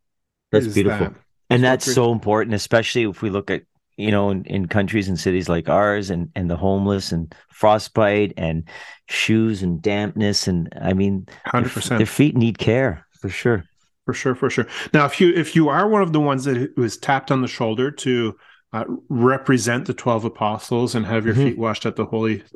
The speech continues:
Speaker 2: Holy Thursday Mass, and, you know, just a couple things to think about, like you said, and, you know, making sure you don't have holes in your socks
Speaker 1: Mm-hmm.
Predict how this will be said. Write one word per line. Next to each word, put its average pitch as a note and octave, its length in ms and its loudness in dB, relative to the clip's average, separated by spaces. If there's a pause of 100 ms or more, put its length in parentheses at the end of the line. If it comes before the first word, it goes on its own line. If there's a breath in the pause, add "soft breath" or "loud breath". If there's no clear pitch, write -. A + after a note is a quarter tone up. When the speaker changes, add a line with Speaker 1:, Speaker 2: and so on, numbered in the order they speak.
(240)
Speaker 2:
Holy A#2+ 240 0
Thursday G#2+ 440 -4
Mass, G#2 340 -4 (380 loud breath)
and, B2+ 120 2
you C3+ 80 2
know, D#3 60 0
just D#3+ 220 0
a D#3+ 60 4
couple D3 280 0
things C3 240 0
to A#2+ 100 -2
think B2+ 220 -2
about, A#2+ 140 0
like A#2 180 -4
you A#2+ 120 0
said, A#2+ 380 -2 (340 loud breath)
and, A2+ 140 -2
you A2+ 60 0
know, A#2 120 -6 (320)
making C3+ 300 4
sure D3 180 0
you C#3 100 2
don't C3 180 0
have A#2+ 220 -2
holes B2+ 320 0
in C#3 80 0
your C3 120 -2
socks - 460 -4 (340)
Speaker 1:
Mm-hmm. G2+ 220 -2